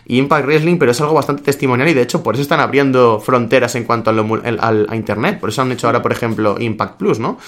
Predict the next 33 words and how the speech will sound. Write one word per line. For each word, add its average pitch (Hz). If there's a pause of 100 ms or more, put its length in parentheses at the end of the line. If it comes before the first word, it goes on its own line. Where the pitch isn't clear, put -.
(380)
Para 123
llegar 117
a 147
más 120
y 123
más 107
gente. 165 (580)
Eh, 95
y 90
no 127
sé, 143
o -
sea, 101
creo 135
que 139
la 127
gente 170
consume 147
mucho 131
más 120
por 117
internet 110
y 120
las 107
bajadas 151
de 147
audiencia 135
son 123
un 123
testigo 113
de 107
muchas 110
cosas, 214